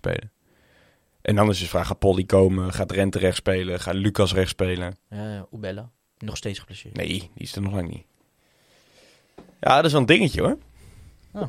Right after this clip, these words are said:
Speaker 2: interessant. Interessant.
Speaker 1: Volgens mij kan
Speaker 2: Eh,
Speaker 1: Ru-, Ruben Roosken ook rechts.
Speaker 2: Oké. Nou, dat gaan, dat gaan we zien. Ik zou, misschien zou Schoofs een logische zijn.
Speaker 1: Ja.
Speaker 2: Ehm, in ieder geval,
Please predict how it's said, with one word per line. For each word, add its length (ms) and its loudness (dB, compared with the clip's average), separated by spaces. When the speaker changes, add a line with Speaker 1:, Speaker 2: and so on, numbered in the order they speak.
Speaker 2:
interessant. 500 0
Interessant. 420 0
Speaker 1:
Volgens 220 0
mij 100 8
kan 180 8
Speaker 2:
Eh, 60 4
Speaker 1:
Ru-, 220 -8
Ruben 800 -2
Roosken 480 -6
ook 240 -10
rechts. 560 -6
Speaker 2:
Oké. 300 -14
Nou, 260 0
dat 160 -2
gaan, 240 2
dat 120 -10
gaan 140 0
we 60 -2
zien. 200 -6
Ik 120 -12
zou, 260 0
misschien 220 -6
zou 120 -4
Schoofs 260 -8
een 60 -10
logische 260 -10
zijn. 220 -16
Speaker 1:
Ja. 140 0
Speaker 2:
Ehm, 320 2
in 100 -8
ieder 240 2
geval, 400 0